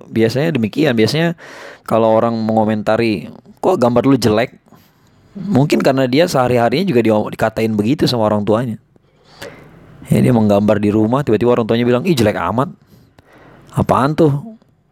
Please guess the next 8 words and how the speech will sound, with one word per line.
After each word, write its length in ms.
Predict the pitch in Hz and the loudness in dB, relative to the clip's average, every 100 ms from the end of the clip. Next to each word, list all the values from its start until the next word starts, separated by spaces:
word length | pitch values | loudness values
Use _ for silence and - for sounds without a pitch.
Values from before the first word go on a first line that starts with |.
| _ - | _ -4
Rumah 320 | 208 220 123 | 2 2 2
kok 240 | 131 120 | 0 0
kayak 140 | 107 104 | -2 -2
begitu? 400 | 101 101 - 135 - _ _ - - _ - _ | -2 -2 -2 -6 -8 _ _ -20 -20 _ -20 _
Kereta 400 | 117 110 - 131 | 0 0 -2 -4
kok 80 | 143 | -2
kayak 240 | 117 107 | -2 -2
gitu? 400 | 98 101 - 127 | -2 -4 -2 -4